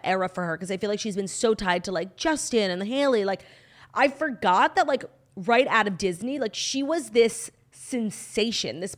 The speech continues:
pop star. And it was, like, this iconic tour. And she was, like, fabulous it girl. I just forgot about it. And the footage was really, like, reminding me, and it was, like, hyping it up.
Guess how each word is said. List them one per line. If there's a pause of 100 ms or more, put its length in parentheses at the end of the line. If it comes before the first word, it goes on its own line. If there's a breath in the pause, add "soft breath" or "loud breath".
pop
star.
And
it
was,
like,
this
iconic (600 soft breath)
tour. (320 loud breath)
And
she
was,
like,
fabulous
it
girl.
I
just
forgot
about
it. (180)
And
the
footage
was
really,
like, (120)
reminding
me,
and
it
was,
like,
hyping
it
up.